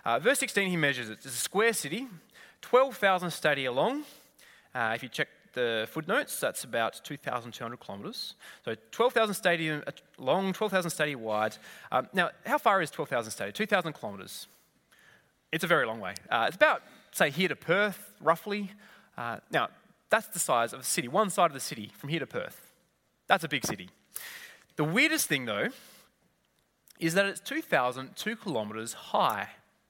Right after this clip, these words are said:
This poor angel, uh, as far as I can make out, he's walked around with a stick measuring out six thousand six hundred kilometres.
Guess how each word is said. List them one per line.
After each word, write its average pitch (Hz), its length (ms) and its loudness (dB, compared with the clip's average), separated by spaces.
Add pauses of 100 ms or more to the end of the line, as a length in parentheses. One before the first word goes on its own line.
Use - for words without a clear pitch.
(1080)
This 214 80 -6
poor 196 200 6
angel, 214 400 0
uh, 160 220 4
as 165 120 0
far 240 120 6
as 156 80 2
I 185 60 0
can 180 100 -2
make 147 200 2
out, 135 180 4
he's 165 360 -2
walked 208 280 -2
around 175 180 4
with 139 80 -8
a 131 40 -8
stick - 360 -2
measuring 156 340 2
out 139 160 2
six - 220 -6
thousand 170 400 2
six - 220 -4
hundred 151 240 0
kilometres. 117 580 -2